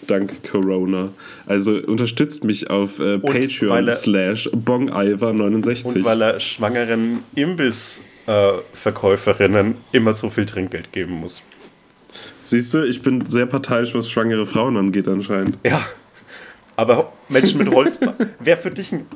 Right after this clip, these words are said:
Speaker 2: Holzbein genauso krass wie, ähm, wie, wie eine Schwangerschaft?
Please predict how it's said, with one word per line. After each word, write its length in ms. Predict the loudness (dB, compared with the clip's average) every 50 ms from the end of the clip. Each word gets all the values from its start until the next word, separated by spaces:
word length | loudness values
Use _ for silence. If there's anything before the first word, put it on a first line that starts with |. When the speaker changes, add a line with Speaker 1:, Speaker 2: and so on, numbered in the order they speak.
| -20 -16 -6
Speaker 2:
Holzbein 680 | -2 0 0 0 0 -4 -8 -12 -8 -6 -4 -4 -4 -4
genauso 500 | -4 -4 -2 -2 -4 -4 -6 -8 -10 -12
krass 400 | -8 -6 -6 -6 -6 -8 -12 -10
wie, 120 | -8 -6 -6 -6 -4
ähm, 420 | 0 0 0 0 0 -2 -6 -8 -10 _ _ _ _ _ _ _ _ _ _ _ _ _ _ _ _ _ _ _ _ _ _ _ _ _ _ -12
wie, 240 | -8 -6 -6 -4 -4
wie 60 | -4
eine 140 | -4 -4 -4
Schwangerschaft? 680 | -4 -6 -6 -4 -4 -6 -6 -8 -8 -10 -10 -12 -16